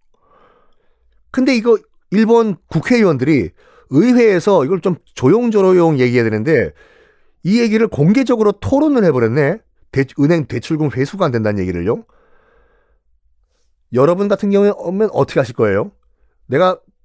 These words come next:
예금을 했는데 은행에, 은행이 망하기 직전까지 갔대요. 대출금이 회수가 안 돼가지고. 그러면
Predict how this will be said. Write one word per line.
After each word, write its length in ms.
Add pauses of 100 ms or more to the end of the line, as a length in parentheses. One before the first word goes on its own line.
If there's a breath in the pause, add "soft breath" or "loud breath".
예금을 420
했는데 480 (200)
은행에, 420 (800)
은행이 260
망하기 440
직전까지 500
갔대요. 320
대출금이 500
회수가 240
안 60
돼가지고. 440 (520)
그러면 360